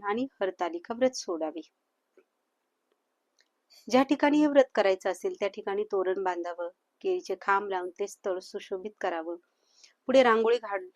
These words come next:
घालून पार्वतीसह महादेवाचं लिंग स्थापन करावं,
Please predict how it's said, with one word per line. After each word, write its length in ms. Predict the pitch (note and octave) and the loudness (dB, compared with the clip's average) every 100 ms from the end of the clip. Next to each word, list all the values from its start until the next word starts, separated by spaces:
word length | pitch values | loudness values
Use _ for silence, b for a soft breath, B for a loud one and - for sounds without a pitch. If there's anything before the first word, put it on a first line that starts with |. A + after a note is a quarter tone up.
| F#3+ | -6
घालून 320 | G3 G3+ F#3+ | -2 0 0
पार्वतीसह 680 | G3+ G3 F#3+ G3+ A3 - F#3+ E3+ F#3 | 2 2 0 -4 -8 -8 -8 -8 -10
महादेवाचं 680 | F#3+ F#3 F#3 F3+ F3+ F3+ F#3+ | -10 -6 -4 -4 -4 -4 -4
लिंग 220 | F#3+ F#3+ | -4 -4
स्थापन 460 | F#3 - F3 G3+ G#3 | -4 -4 -4 -4 -6
करावं, 380 | G3+ E3 E3 | -4 -4 -6